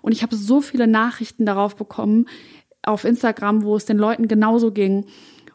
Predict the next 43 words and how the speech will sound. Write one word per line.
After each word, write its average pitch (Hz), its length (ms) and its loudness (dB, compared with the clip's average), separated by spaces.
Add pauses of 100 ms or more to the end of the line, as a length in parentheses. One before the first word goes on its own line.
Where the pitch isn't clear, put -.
Und 214 280 2
das 220 140 -4
ist - 240 -4
so 311 480 0 (160)
schlimm. 262 520 2
Und 214 280 -2 (260)
jeder, 269 360 0
der 240 420 0
sagt, 233 400 -4
„Nee, 233 180 4
es 247 120 -2
ist - 160 -10
doch 247 100 -2
gar 220 160 -2
nicht 220 120 -2
so 220 100 -6
schlimm, 247 560 2
ma-, 214 240 0
äh, 208 240 0
es - 160 -6
ist 208 60 -8
Meinungsfreiheit“ 202 1000 0
und 208 100 -4
so, 214 240 0 (400)
das 226 180 -4
ist - 320 -4
für 254 140 0
mich 269 220 2
keine 214 240 -2
Meinung, 247 500 2
das 233 140 -4
ist - 200 -8
eine 233 140 -2
Anleitung 240 560 2
zum - 220 -4
emotionalen 226 640 2
Missbrauch. 202 640 -2 (180)
Und 214 180 0
wenn 247 120 2
es 233 140 -2
Bücher 294 360 0
geben 208 360 0
würde, 214 400 0